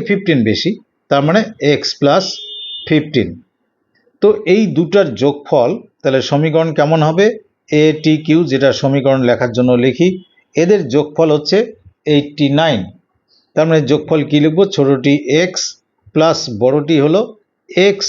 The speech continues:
plus fifteen। এই দুইজনের যোগফল equal to কত আমাদের দেওয়া আছে? এইটটি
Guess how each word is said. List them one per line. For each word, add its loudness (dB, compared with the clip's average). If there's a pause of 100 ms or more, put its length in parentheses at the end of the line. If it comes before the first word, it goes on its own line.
(140)
plus 2 (180)
fifteen। 0 (120)
এই 2 (140)
দুইজনের 0 (100)
যোগফল 0 (480)
equal 0
to -2
কত 0 (140)
আমাদের -2 (180)
দেওয়া 4
আছে? -2 (440)
এইটটি 0